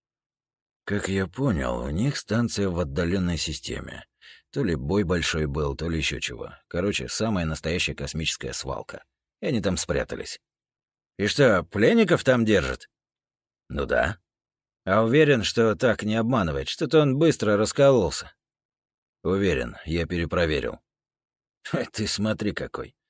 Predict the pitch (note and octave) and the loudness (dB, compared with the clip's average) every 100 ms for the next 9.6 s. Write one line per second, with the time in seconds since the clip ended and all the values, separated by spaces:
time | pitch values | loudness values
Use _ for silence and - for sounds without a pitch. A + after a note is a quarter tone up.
0 | _ - _ - D#3+ - C2 F2+ E3 - | _ -20 _ -8 -4 -4 -4 -4 -4 -2
1 | - E3 D3+ D#3 C3+ A#2+ F#2+ - D3 B2 | 4 6 6 4 4 2 0 0 -2 0
2 | C3+ - D#3+ C#3 D3 B2+ G#2 G2+ F#2+ G#2 | -2 0 0 0 2 2 2 0 0 -2
3 | F2 D2+ D2+ D#2+ B2+ D3+ C#3 - B2+ B2+ | 0 -2 -2 -4 -2 2 0 0 -2 -2
4 | - B2 F#2+ _ _ _ _ _ A2 F2 | 0 -2 -2 _ _ _ _ _ 0 2
5 | E2 B2+ D#3+ D3+ D3 C#3+ B2+ D3 B2+ F2 | 2 2 2 4 6 6 6 4 4 4
6 | E2+ D2+ - D#3 - D#3 C#3 A#2+ - _ | 0 -2 0 0 2 2 2 -2 -12 _
7 | - - - _ _ - A#3+ A#3 F#3 G3+ | -20 -20 -20 _ _ -4 2 6 8 6
8 | - - F3+ - C#3+ E3 C#3+ C3 F3+ E3 | 2 2 4 6 6 6 6 6 6 6
9 | D3+ B2+ - F2 C#2+ | 8 6 4 4 2